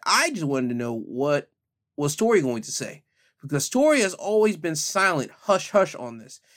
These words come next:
He wanted to say certain things, but he got slapped with a court, uh, subpoena or court rulings, and he can't say nothing about this to the public or anything else. I'm pretty sure his people in his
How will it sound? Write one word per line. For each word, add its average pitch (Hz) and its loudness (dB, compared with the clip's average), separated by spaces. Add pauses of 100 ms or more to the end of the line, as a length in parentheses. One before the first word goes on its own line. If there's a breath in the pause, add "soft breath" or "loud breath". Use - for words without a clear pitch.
(100 soft breath)
He 123 -6
wanted 180 2
to 170 -2
say 190 4
certain 185 0
things, 185 0
but 147 -10
he 117 -10
got 120 -4
slapped 156 0
with 139 -6 (340 soft breath)
a 117 -8
court, 180 4 (260)
uh, 117 -2
subpoena 170 0
or 117 -2
court 160 2
rulings, 165 2
and 120 -2
he 127 -6
can't 127 -2
say 165 -2
nothing 160 0
about 139 2
this 139 0
to 117 -6
the 107 -14
public 165 -2
or 123 -4
anything 127 -4
else. 151 0
I'm 117 -6
pretty 180 -4
sure 175 4
his 127 -2 (360 loud breath)
people 151 0
in 135 -2
his 123 -4